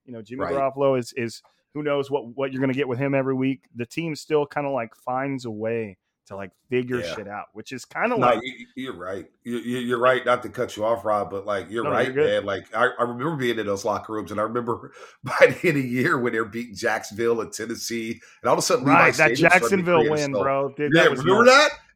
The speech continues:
Speaker 2: And Jacksonville
Speaker 1: Dude.
Speaker 2: was, I went to the Jacksonville locker room after that game, and that's when Jalen Ramsey was like, "Jimmy Garoppolo's just a system quarterback."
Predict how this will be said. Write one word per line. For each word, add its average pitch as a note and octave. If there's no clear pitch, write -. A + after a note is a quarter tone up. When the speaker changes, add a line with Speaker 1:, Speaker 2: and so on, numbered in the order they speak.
Speaker 2:
And D#3+
Jacksonville A3
Speaker 1:
Dude. G3+
Speaker 2:
was, F#3+
I C4
went C4+
to F#3+
the E3+
Jacksonville D3
locker G3
room C#3+
after C3+
that C3
game, B2+
and -
that's A3+
when F3+
Jalen D#3
Ramsey E3+
was D3
like, C#3
"Jimmy F3+
Garoppolo's C3+
just C#3
a -
system -
quarterback." C3+